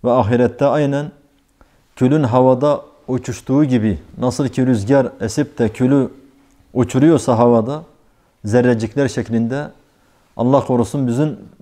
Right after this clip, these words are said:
bütün amellerimiz de bu şekilde gider. O sebeple ihlas her amelin başında, niyet <clears throat> her amelin başında ve sürekli niyetimizi de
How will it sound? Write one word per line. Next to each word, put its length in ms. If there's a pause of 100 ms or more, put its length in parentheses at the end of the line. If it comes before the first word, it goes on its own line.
(340)
bütün 220
amellerimiz 680
de 140
bu 80
şekilde 420
gider. 320 (1200)
O 120
sebeple 520
ihlas 520 (340)
her 180
amelin 480
başında, 560 (840)
niyet 360 (140)
<clears throat> 440
her 140
amelin 440
başında 520 (680)
ve 120
sürekli 520
niyetimizi 600
de 220